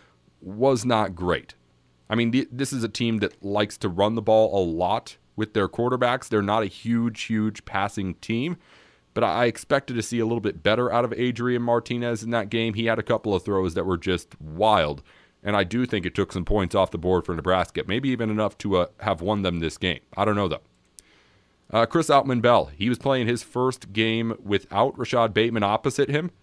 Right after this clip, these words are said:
and as I guess he would be the new number one kind of guy, he finishes with five receptions, eighty-two yards,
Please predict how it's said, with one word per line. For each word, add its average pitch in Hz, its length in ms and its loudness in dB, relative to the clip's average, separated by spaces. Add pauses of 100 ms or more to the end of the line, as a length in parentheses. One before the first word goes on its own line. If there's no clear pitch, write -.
(480)
and 113 220 4
as 113 340 4
I 104 140 2
guess 110 420 -2 (160)
he - 180 -4
would 127 240 2
be 147 160 0
the 120 240 -4 (100)
new 120 220 0
number 113 320 2
one 101 380 0
kind 104 340 -2
of 87 80 -4
guy, 101 240 4
he 117 100 -2
finishes 113 400 -4
with 98 160 -4
five 110 300 0
receptions, 98 580 -4
eighty-two 117 380 -4
yards, 82 460 0